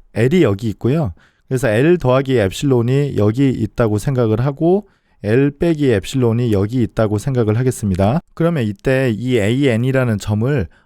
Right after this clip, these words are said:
어, 이 직선상에 이렇게 계속 점을 찍어 가다가 보면요. 처음에는 이 밖에 아무 데나 있을 수 있어요. 그러다가 이 파라미터가 대문자 N보다 크거나 같으면, 즉 에이엔이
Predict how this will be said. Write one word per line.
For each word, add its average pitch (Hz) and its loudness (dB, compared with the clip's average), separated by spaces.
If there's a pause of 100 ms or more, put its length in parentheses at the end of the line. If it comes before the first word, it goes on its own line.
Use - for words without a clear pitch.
어, 104 -4 (340)
이 139 -4 (240)
직선상에 151 -2
이렇게 117 -2 (140)
계속 135 -2
점을 120 0
찍어 170 -2
가다가 107 -2
보면요. 104 -2 (300)
처음에는 208 0
이 147 -2
밖에 120 -2
아무 139 0
데나 160 2
있을 110 0
수 - -2
있어요. 92 0
그러다가 127 -2 (380)
이 131 -2 (360)
파라미터가 156 0
대문자 139 0
N보다 117 0
크거나 208 0
같으면, 98 -2
즉 151 0 (360)
에이엔이 120 -2